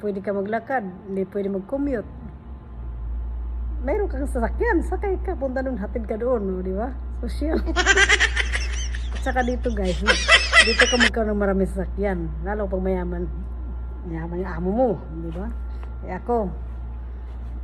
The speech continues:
mayroon kaming Lexus, mayroon kaming Honda, Hyundai, Honda, ewan ko.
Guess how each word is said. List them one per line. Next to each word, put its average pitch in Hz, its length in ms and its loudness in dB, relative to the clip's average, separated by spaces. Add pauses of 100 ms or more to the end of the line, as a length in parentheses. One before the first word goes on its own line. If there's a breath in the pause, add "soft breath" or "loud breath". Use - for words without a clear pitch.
(840)
mayroon 180 240 4
kaming 185 400 2
Lexus, - 640 -6 (1700)
mayroon 180 240 -2
kaming 180 640 4
Honda, 196 480 0 (1120)
Hyundai, 190 400 4
Honda, 180 400 2
ewan 190 320 2
ko. 185 160 0